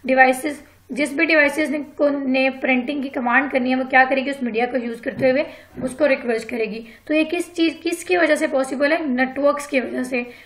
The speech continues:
network के बगैर आप देखें वो जो आपका, अ, medium है, ठीक है, medium जो है वो क्या कर रहा है? आपके printer को devices के साथ connection करके क्या, क्या बना रहा है? उनका एक network बना रहा है। Next हमारा क्या है?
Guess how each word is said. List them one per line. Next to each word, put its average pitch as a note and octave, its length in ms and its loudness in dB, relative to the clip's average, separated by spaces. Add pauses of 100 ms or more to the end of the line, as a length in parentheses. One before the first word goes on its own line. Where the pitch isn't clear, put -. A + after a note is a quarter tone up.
(140)
network C#4+ 440 2
के D#4+ 80 4
बगैर B3 320 2
आप C4 120 4
देखें C4+ 360 -2
वो E4 120 -2
जो D#4 120 2
आपका, D4 240 2
अ, C4+ 380 0
medium A#3 540 2
है, A#3+ 160 0 (680)
ठीक - 100 -14
है, D4+ 200 -6
medium C4 520 2
जो D4+ 140 0
है C4+ 340 2 (440)
वो C4+ 180 8
क्या C#4 300 6
कर D4+ 240 2
रहा C4 140 4
है? C#4 120 4
आपके C4+ 460 4 (520)
printer B3+ 380 0
को E4 360 -2
devices A#3 420 0
के C#4 120 -2
साथ C4+ 500 0 (180)
connection C#4+ 580 0
करके C4+ 380 4
क्या, C4+ 280 4
क्या C4 280 2
बना A#3+ 320 2
रहा C4 120 2
है? B3+ 60 2
उनका B3+ 160 0
एक C4+ 220 -2
network A#3 400 -4
बना A3+ 180 -2
रहा G#3+ 80 -4
है। A3 160 -10 (460)
Next C4+ 220 -2
हमारा D#4 280 4
क्या D4 180 4
है? C#4 200 4